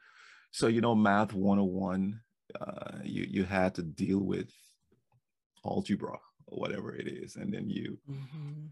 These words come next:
Speaker 1: you, you thought about, you, you, you got a problem that you couldn't understand, and you went to math two oh one, and you were, or two oh two, and you were like, <gasps> "Ah,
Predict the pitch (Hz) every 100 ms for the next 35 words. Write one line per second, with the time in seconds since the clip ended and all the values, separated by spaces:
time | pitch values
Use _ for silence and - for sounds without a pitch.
0 | _ 104 98 101 107 - - 101 - 131
1 | 120 113 98 85 50 - _ _ _ _
2 | _ _ _ _ _ _ 98 90 - -
3 | - 104 98 98 90 101 113 - - -
4 | 113 113 - 95 113 _ _ _ _ _
5 | _ _ _ - 98 - 98 - 202 151
6 | - 107 107 104 - - 104 - - 110
7 | - _ _ _ - _ _ _ 95 90
8 | 90 87 101 107 104 87 85 90 90 98
9 | _ - 131 104 90 85 104 107 - _
10 | _ _ - 80 90 90 - 92 - 123
11 | 95 - - 131 87 85 - - - -
12 | 165 190 175 156 _ _ _ - 311 302
13 | -